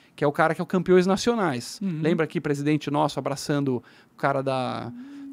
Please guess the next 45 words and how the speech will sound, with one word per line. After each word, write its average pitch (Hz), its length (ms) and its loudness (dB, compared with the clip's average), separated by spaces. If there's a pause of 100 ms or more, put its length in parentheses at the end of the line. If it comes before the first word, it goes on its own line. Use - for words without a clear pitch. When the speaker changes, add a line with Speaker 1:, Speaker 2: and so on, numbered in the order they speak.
(300)
Speaker 1:
de 123 160 -8
construtora, 202 840 6
Speaker 2:
Aham. 190 360 -2
Speaker 1:
abraçando, 151 720 0
criava 175 300 4
o, 170 160 -4
o 147 60 -4
tal 170 140 -2
do 175 80 -2
campeão 185 360 2
nacional, 170 500 2
né? 131 80 0
O 139 60 -2
governo 156 280 -2
pega 170 240 -4
o 165 40 -4
dinheiro 143 260 -2
dos 135 140 -8
pobres, 131 360 0
que - 80 -8
é 123 40 -2
o 127 40 -2
F 127 120 -16
G 139 100 -6
T 160 100 -4
S, 190 440 -4
então 202 180 -4
Speaker 2:
Uhum. 208 180 -6
Speaker 1:
pega, 180 440 -6
pega, 185 220 0
pega 180 240 -4
o - 20 0
dinheiro 160 160 -2
de 147 60 -12
todo 214 220 -2
mundo 180 200 -2
através 151 280 -4
do 143 60 -2
F 139 140 -6
G 147 100 -6
T 202 100 -4
S, 202 340 0 (240)
paga 170 220 0
uma 156 100 4
merreca, 196 520 0